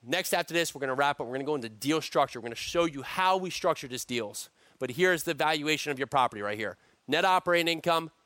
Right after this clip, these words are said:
divided by cap rate equals value. You can do this in any other way. Value divided by cap rate or N O I. If a broker doesn't wanna give you the price, but it'll tell you what the market cap or the cap rate is in the market, and it'll tell you the N O I, well, you can get to the value.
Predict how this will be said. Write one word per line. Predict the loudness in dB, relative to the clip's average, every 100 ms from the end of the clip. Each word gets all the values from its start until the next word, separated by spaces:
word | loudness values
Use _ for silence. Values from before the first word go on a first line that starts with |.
| _ -12
divided | 0 2 2
by | 2 0
cap | 0 0
rate | 0 0 -4 _
equals | -4 -4 -4 0
value. | 2 2 -2 -10 _ _ _ _ _ _
You | -8 -4
can | -2
do | 0
this | 0 -2
in | -4
any | -2 0
other | 2 2
way. | 2 0 -4 _ _ _
Value | 0 2 2 0 -2 _ _ _ _
divided | 0 2 2
by | 0
cap | 0 0 0
rate | 2 0 -2
or | -2
N | 0
O | 2
I. | 2 2 0 _ _ _ _ -4
If | -2
a |
broker | 2 2 2 2
doesn't | 0 0
wanna | 0
give | 0 -2
you |
the | -4
price, | 0 2 2 0 -2 _ -4
but | 0
it'll | 2
tell | 2 0
you | 0
what | 0 -2
the |
market | 2 2 2 -2
cap | 0 0
or | 2 2
the | 0
cap | 0 0 2
rate | 2 4
is | 2
in | 0
the | 2
market, | 4 4 0
and |
it'll | -2
tell | -2 0
you | 2
the | 2 2 2 0 0
N | 2
O | 4
I, | 4 4 -2 _ -4
well, | -2
you | 0
can | 0
get | -2
to | -2
the | -2
value. | 2 0 -2